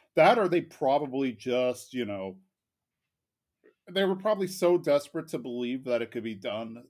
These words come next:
that maybe she gave them plenty of warnings or indications, but they just forgot it or, you know, tried to find a loophole, like, "Well, she didn't say, she didn't really say that, or she didn't mention that. Clearly, if she would have mentioned that," like,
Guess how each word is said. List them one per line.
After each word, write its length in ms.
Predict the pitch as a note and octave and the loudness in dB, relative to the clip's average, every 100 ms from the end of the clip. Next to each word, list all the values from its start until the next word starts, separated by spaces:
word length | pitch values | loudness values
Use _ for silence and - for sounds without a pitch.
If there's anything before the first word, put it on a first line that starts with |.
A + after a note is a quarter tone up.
| - | -8
that 380 | A#2+ G#2+ G#2 G#2+ _ _ _ _ _ _ _ | -4 -2 -4 -6 _ _ _ _ _ _ _
maybe 220 | A2+ A2+ C3+ | -12 -10 -10
she 180 | - | -10
gave 320 | A#2+ A#2 C#3+ D3 | -10 -8 -8 -6
them 160 | A2+ | -10
plenty 280 | F#2+ B2+ B2+ | -8 -6 -4
of 140 | B2+ | -4
warnings 640 | A2+ A#2 D3 A2 F#2+ F#2+ - _ _ _ - | -6 -6 -6 -6 -10 -14 -20 _ _ _ -6
or 140 | C3 | -4
indications, 680 | C3 B2 - C3+ C#3+ B2+ A2 | -4 -6 -8 -8 -8 -12 -14
but 160 | - G#2 | -14 -8
they 140 | A2+ | -8
just 260 | A2+ A2+ - - | -8 -14 -14 -16
forgot 400 | G#2+ G#2+ A2+ A#2+ | -10 -4 -2 -2
it 100 | A2+ | -2
or, 120 | G#2 G#2+ | -6 -10
you 100 | A2 | -8
know, 260 | G2+ G2 F#2+ _ _ _ | -8 -8 -12 _ _ _
tried 180 | - D3+ | 0 0
to 60 | B2+ | 2
find 280 | - C3 A#2 | 0 0 -2
a 40 | |
loophole, 560 | G#2+ A#2+ A#2+ C#3 B2+ B2 | -4 -6 -6 -8 -6 -4
like, 200 | G#2+ G#2 | -4 -4
"Well, 200 | D3+ E3 | -4 -4
she 180 | - C3+ | -4 -6
didn't 300 | B2 D3+ C3+ | -4 -4 -6
say, 640 | - - C#3 F#3+ D3+ A#2 A#2 | -8 -4 0 2 2 2 -2
she 240 | - D#3 C#4 | -10 -8 -4
didn't 300 | E4 F#3 F#2+ G#2 | -4 -4 -10 -14
really 440 | A2 D3+ E4+ C#3+ A2 | -4 0 0 0 -4
say 360 | - B2+ A2+ | -8 -8 -8
that, 300 | G#2 G#2 A2+ A2 | -6 -6 -6 -6
or 200 | G2+ G#2 _ _ | -8 -12 _ _
she 140 | - D#3+ | -8 -6
didn't 260 | G#3+ C#3 | -4 -4
mention 360 | B2+ D#3 D#3 B2+ | -2 -2 -4 -6
that. 220 | A2+ B2+ | -4 -4
Clearly, 320 | - F3+ F#3+ | -4 -4 -2
if 80 | B2+ | -4
she 140 | - E3+ | -6 -6
would 100 | B2+ | -6
have 80 | |
mentioned 360 | A2+ C#3 - A2 | -6 -6 -8 -10
that," 160 | A2 A#2+ | -8 -6
like, 160 | A#2+ | -8